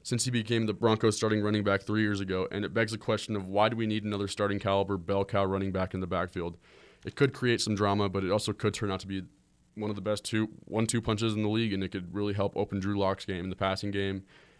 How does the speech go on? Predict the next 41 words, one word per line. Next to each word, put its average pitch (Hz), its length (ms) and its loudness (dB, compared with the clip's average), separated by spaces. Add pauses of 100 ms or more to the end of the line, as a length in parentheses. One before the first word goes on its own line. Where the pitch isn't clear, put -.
and 98 120 -6
just 98 240 -4
take 117 180 0
a 107 40 -4
load 104 280 2
off 101 180 0
the 92 80 -10
young 90 220 -2
guy. 87 340 0
I 95 40 -6
mean, 98 120 -2
he's 101 200 -2
only, 110 260 -2
it's - 200 -10
coming 110 200 0
into 104 140 0
his 98 120 -2
second 98 260 -4
year. 98 220 -2
He 98 100 -4
has 104 100 0
to 98 100 -2
have 95 80 -2
some 98 160 -4
help, 90 240 -4
right? 85 160 -8 (600)
So 101 160 -2
I, 98 160 4
I 113 200 4
like 135 200 2
the 98 80 -6
signing 92 260 -2
personally, 90 380 -6
but 85 120 -4
there's 92 180 -4
some 110 160 -4
fans 98 280 -4
out 92 100 -2
there 92 140 -2
that 87 160 -4
will 85 260 -6